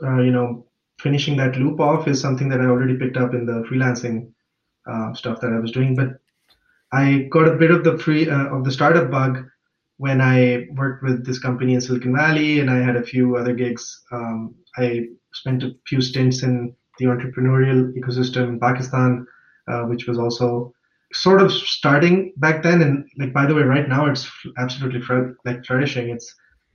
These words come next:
it's a, it's a great market to be an entrepreneur in. So if there's any Pakistani listening, I think I would encourage them to, to definitely, um, see what's happening around in Pakistan. But anyway, I, I do digress. Um, essentially, the startup stuff was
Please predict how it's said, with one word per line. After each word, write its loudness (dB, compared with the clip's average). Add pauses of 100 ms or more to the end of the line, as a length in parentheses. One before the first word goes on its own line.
it's -10
a, 2
it's -8
a -4
great -2
market -4
to -6
be -6
an -6
entrepreneur -4
in. 0
So -4
if -6
there's -2
any -2
Pakistani -4
listening, -4
I -4
think -4
I -2
would 0
encourage -2
them -4
to, -2 (520)
to -6
definitely, 4 (460)
um, -4
see -2
what's 4
happening 0
around -2
in -4
Pakistan. -4 (220)
But 0
anyway, 2
I, -4
I 0
do 0
digress. -2 (100)
Um, -6 (100)
essentially, 6 (1000)
the -2
startup 4
stuff 2
was 0